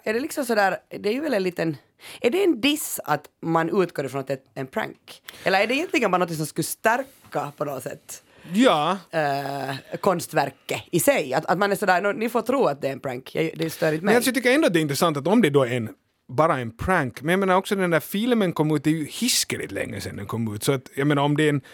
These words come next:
Speaker 2: vad är det då en prank om? Eller är det då en prank att det liksom, liksom är utomjordi-, utomjordiskt liv? Men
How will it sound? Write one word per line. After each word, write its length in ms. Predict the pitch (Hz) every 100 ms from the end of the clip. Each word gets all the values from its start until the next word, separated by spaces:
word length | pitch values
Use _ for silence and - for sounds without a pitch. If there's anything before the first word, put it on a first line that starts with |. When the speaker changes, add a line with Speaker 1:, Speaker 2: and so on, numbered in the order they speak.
| - - - 139
Speaker 2:
vad 320 | 143 135 180
är 120 | 262 220
det 100 | 165
då 100 | 165
en 120 | 151
prank 360 | - 180 170
om? 240 | - 196 170
Eller 140 | 165
är 40 | 165
det 120 | 160
då 100 | 165
en 100 | 156
prank 320 | 175 175 147
att 100 | 120
det 60 | 127
liksom, 300 | 127 - 131
liksom 360 | 156 160 135 127
är 40 | 127
utomjordi-, 760 | 123 117 117 110 107 101 107 127
utomjordiskt 540 | 107 113 113 110 107
liv? 300 | 127 127 104
Men 200 | 113 147